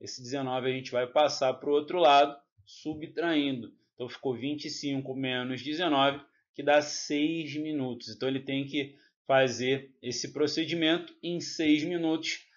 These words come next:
considerando que todos os outros é, procedimentos também têm o-, as respectivas modificações,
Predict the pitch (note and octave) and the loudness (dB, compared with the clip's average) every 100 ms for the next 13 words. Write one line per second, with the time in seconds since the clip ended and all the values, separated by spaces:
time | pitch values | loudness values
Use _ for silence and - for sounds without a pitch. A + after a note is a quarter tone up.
0 | _ _ C#3+ C3+ D#3+ D#3+ C#3+ D3 C#3+ C3+ | _ _ -6 -4 2 4 4 2 -4 -2
1 | C#3+ D3+ D3+ C3 B2+ C#3 C#3 D3+ D3 - | 0 2 0 0 2 2 2 -2 -4 -8
2 | _ - C3 C3 C3 C3+ C3 C3+ C#3 C3+ | _ -2 -2 -2 -4 -4 -4 -2 -2 -2
3 | C#3+ C3+ C#3 C3+ C#3+ D3 D3 C3+ - _ | -2 0 0 -2 0 2 2 -2 -10 _
4 | C3+ C#3 C3+ C3 D3 C#3+ C#3+ C3 C#3 C3+ | -2 0 0 -4 -4 -4 -4 -2 0 0
5 | C#3 C#3 - D3+ D#3+ C3+ A#2+ C3 C3+ | 0 0 -4 4 4 4 0 -4 -4